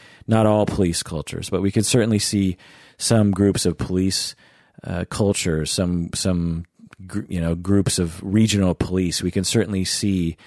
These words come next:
that they slowly start edging their way toward evil behavior. Not because they're evil people, but because the system is set up to allow them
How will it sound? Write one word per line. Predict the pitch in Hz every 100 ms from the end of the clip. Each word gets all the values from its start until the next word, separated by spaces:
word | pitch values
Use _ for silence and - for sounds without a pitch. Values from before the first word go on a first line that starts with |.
| - - _ -
that | 95 87 85 80 - _ _ _ _
they | 95 - - 104 101 95 95 90 -
slowly | - 113 110 110 107
start | 98 104 92 101
edging | 95 98 92
their | 85
way | 80 85 82
toward | - 82 80 76 -
evil | 95 85 82 80 76 - -
behavior. | 92 - 139 98 69 60 _ _ _ 107
Not | 117 117
because | 123 - 104 90
they're | 87
evil | 80 85 78
people, | 143 151 87 82 - - - -
but | 110
because | 101 117 104 -
the | 98
system | - 147 147 - 101
is | 92
set | - 87 78
up | 78 - _ _ _ -
to | - 101 95 90 90 - _ _ -
allow | 95 92 101 120 120
them | 107 92 85 85